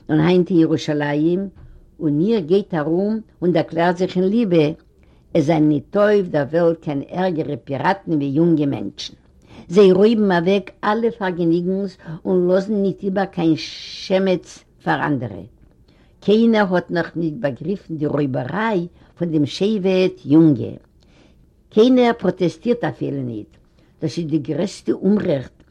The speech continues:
וואס שפאנט איבער די גאסן מיט ליבעדערקלערונגען. און די וועלט שווייגט. פארקערט,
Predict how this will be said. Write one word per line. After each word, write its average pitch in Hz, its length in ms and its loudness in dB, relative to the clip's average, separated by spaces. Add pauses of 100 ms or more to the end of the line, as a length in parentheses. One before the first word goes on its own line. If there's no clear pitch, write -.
(280)
וואס 160 140 -2
שפאנט 208 540 -2
איבער 175 200 4
די 147 120 2
גאסן 175 400 -2
מיט 170 280 0
ליבעדערקלערונגען. 135 1080 -2 (320)
און 175 100 -4
די 180 140 -4
וועלט 190 360 -6
שווייגט. 160 640 -4 (1000)
פארקערט, 165 560 -2